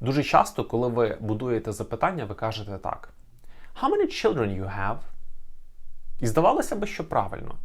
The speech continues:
І здавалося би, що вас зрозуміють. І це правда, вас зрозуміють, якщо ви скажете «How many children you have?», але це є неправильне речення з точки зору граматики. Все-таки наша ціль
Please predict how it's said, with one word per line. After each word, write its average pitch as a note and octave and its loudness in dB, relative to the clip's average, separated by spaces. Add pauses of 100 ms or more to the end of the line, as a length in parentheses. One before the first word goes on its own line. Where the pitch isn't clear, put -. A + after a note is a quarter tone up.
(120)
І C3 0
здавалося B2+ 8
би, A2+ 0
що - -4
вас G2+ 2
зрозуміють. A2+ -4
І - -6
це - -8
правда, G#2 8
вас G2 2
зрозуміють, C3 -2
якщо G#2 -6
ви G2 -6
скажете D3 0
«How - -4
many F#4+ 0
children G2 -4
you G2 -4
have?», G2 4 (480)
але G#2 -2
це B2+ -6
є B2 -4
неправильне G#2 -2
речення F#2+ -4
з - -12
точки - -10
зору G2 -4
граматики. - -6 (320)
Все-таки A2+ -2
наша G#2 -4
ціль G#2 -2